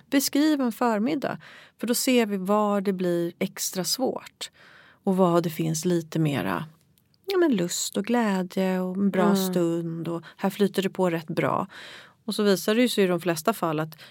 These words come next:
Speaker 1: i slutet av dagen, energin är låg för dig som har varit liksom igång hela dagen kanske. Hedda har haft sina vilopauser, men hon är också mer trött på eftermiddagen.
Speaker 2: Mm.
Speaker 1: Och då kör det mesta ihop sig.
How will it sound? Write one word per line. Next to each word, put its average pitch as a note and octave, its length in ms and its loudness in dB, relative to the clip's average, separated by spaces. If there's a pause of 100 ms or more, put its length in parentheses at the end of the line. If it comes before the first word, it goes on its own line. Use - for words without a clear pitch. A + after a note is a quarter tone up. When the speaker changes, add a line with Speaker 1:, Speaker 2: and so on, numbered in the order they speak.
Speaker 1:
i F3+ 80 -8
slutet F3+ 480 0
av E3+ 100 -4
dagen, F3+ 680 2
energin E3+ 760 -2 (460)
är F#3+ 100 2
låg F3+ 640 0 (440)
för F#3+ 320 4
dig F3 440 2
som G3+ 240 -2
har F#3 100 0
varit E3+ 220 -2
liksom E3 240 -4
igång E3+ 360 -2
hela E3+ 280 -2
dagen E3+ 340 -4
kanske. F3 500 -2 (640)
Hedda F3+ 240 4
har F3+ 80 2
haft E3+ 220 -8
sina E3+ 340 0 (300)
vilopauser, F3+ 1000 2
men G#3+ 220 2
hon G3 220 4
är G3 100 0
också - 360 -4
mer F3 220 0
trött - 400 -12
på - 80 -6
eftermiddagen. - 680 -8
Speaker 2:
Mm. F#3+ 360 -4 (140)
Speaker 1:
Och G3 100 -2
då A3 280 0
kör C4 260 4
det B3+ 80 4
mesta B3 460 0
ihop - 300 -6
sig. - 220 -8